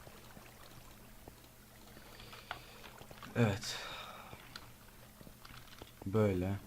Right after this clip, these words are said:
Burada da market galiba burası. Markette güzel eşyalar var. Çok fazla da yok. Şurada iki, dört, altı,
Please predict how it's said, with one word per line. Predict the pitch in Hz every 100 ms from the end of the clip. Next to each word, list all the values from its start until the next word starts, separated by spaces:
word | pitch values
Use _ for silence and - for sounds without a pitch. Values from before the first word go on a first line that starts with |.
| - -
Burada | 120 131 120 110
da | 110 107 - - - - - - - -
market | 120 131 127 165 170
galiba | 117 104 95 90
burası. | 92 90 -
Markette | 117 117 92 104 92 - 71 - - - -
güzel | 101 98 101
eşyalar | 95 87 98 92 98 101 - -
var. | 98 104 - - - -
Çok | 107
fazla | - 104 95 98
da | 92
yok. | 95 107 - - - -
Şurada | - 110 92 82 - - - - - - - -
iki, | 107 - 95 95 - - -
dört, | 98 90 - - - - - - -
altı, | 98 90 -